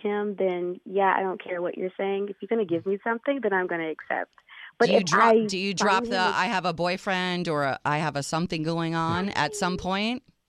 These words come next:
Speaker 1: He doesn't need to know 'cause he didn't ask me. He just
Speaker 2: I
Speaker 1: offered to give me a gift, and I said, "Thanks." Like,
Speaker 2: I
Speaker 1: I'll
Speaker 2: wouldn't take
Speaker 1: accept.
Speaker 2: more than one drink, though. I wouldn't take more than
Speaker 1: No.
Speaker 2: one.
Speaker 1: Like,
Speaker 2: Okay, Simon has
Speaker 1: you
Speaker 2: a
Speaker 1: know.
Speaker 2: question for you.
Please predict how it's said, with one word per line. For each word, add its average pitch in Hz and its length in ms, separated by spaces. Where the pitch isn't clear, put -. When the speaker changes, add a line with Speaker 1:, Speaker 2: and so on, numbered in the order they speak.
Speaker 1:
He - 80
doesn't 480 400
need 466 160
to 381 80
know 381 240
'cause 277 160
he 311 80
didn't 330 340
ask 320 420
me. 180 260
He 226 160
just 277 240
Speaker 2:
I 175 120
Speaker 1:
offered 240 500
to 233 80
give 247 200
me 262 140
a 220 80
gift, 202 420
and 202 140
I 196 280
said, 214 240
"Thanks." 277 340
Like, 190 160
Speaker 2:
I 180 40
Speaker 1:
I'll 214 80
Speaker 2:
wouldn't 320 260
take 269 200
Speaker 1:
accept. 240 120
Speaker 2:
more 226 160
than 214 140
one 190 240
drink, 151 340
though. 113 380
I 147 60
wouldn't 196 300
take 202 160
more 440 180
than 349 140
Speaker 1:
No. 247 60
Speaker 2:
one. 120 340
Speaker 1:
Like, - 80
Speaker 2:
Okay, 175 160
Simon 233 360
has 240 140
Speaker 1:
you - 20
Speaker 2:
a - 20
Speaker 1:
know. 190 60
Speaker 2:
question 180 280
for 170 120
you. 135 280